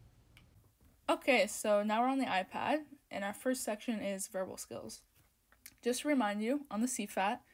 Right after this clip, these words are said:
you will have fifteen questions that you need to answer in five minutes for this section. Now, I'm gonna walk you through four questions that were provided to me by army test dot com, just to give you a sense of what these questions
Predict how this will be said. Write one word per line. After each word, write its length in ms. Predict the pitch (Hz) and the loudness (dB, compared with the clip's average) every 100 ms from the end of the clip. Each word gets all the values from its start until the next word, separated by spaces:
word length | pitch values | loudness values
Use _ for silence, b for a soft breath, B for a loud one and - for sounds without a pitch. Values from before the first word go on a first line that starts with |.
| b b b - | b b b -4
you 100 | 214 | 0
will 100 | 214 | 2
have 220 | 208 202 | 2 0
fifteen 400 | - 240 269 262 | -2 -2 2 2
questions 600 | 240 208 - 269 302 - | 2 -2 0 0 0 -4
that 160 | - 208 | -6 -4
you 60 | |
need 200 | 202 214 | -2 -4
to 120 | - | -4
answer 280 | 196 208 247 | -4 -2 0
in 200 | 233 196 | 0 -2
five 460 | - 202 185 185 185 | -2 0 2 0 -4
minutes 460 | 185 101 - - b b b - | -10 -12 -12 -16 b b b -8
for 80 | |
this 160 | 175 185 | -6 -4
section. 320 | - - - - _ _ _ B B B B B _ | -8 -10 -16 -18 _ _ _ B B B B B _
Now, 120 | - | 4
I'm 120 | 214 254 | 6 6
gonna 140 | 269 | 8
walk 240 | 247 247 | 6 6
you 60 | 254 | 0
through 220 | - 220 | 0 -4
four 280 | - 254 277 | 0 4 4
questions 680 | 285 202 - 208 202 208 - _ | 4 0 0 -4 -4 -6 -12 _
that 160 | 196 196 | -4 -2
were 160 | 196 | -4
provided 480 | - 208 202 208 208 | -6 2 4 4 0
to 100 | - | 4
me 120 | 254 | 4
by 220 | 226 190 | 4 0
army 260 | - 190 190 | -2 -6 -8
test 240 | - 180 | -8 -10
dot 160 | - - | -10 -6
com, 300 | - 311 349 _ B B B - | 0 0 -2 _ B B B 0
just 240 | 262 262 | 2 2
to 60 | 233 | -2
give 140 | 240 | 2
you 100 | 233 | 2
a 80 | 214 | 2
sense 320 | - 208 214 | 0 0 -2
of 80 | 202 | -4
what 160 | 190 | -4
these 240 | 202 - - | -6 -8 -8
questions 540 | - 202 - 196 - | -8 -10 -8 -12 -14